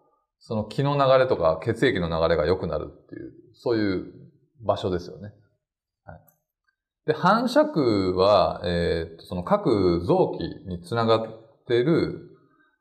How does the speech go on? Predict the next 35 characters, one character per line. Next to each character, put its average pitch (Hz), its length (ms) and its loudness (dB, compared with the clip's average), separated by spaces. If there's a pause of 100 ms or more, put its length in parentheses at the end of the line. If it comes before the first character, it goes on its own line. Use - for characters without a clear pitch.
そ - 180 -8
の、 85 460 -8 (760)
箇 135 80 -8
所 101 120 -2
が 71 120 2
あ - 60 2
っ - 220 -14
て、 - 160 -8
ま 101 80 -8
あ、 104 40 -6
そ 175 100 0
れ 175 60 4
は、 170 280 -4
あ 117 80 -4
の、 117 80 -4
脳 175 240 2
を 98 100 0
経 92 160 0
由 82 120 0
し - 60 -14
て - 60 -10
そ - 100 -14
こ 85 400 -6
に、 82 320 -10 (120)
そ - 160 -18
の 82 40 -16
刺 92 200 -6
激 92 100 -4
を 85 100 0
出 87 140 0
す - 180 -16
っ - 60 -20
て - 60 -18
い - 80 -16
う - 80 -20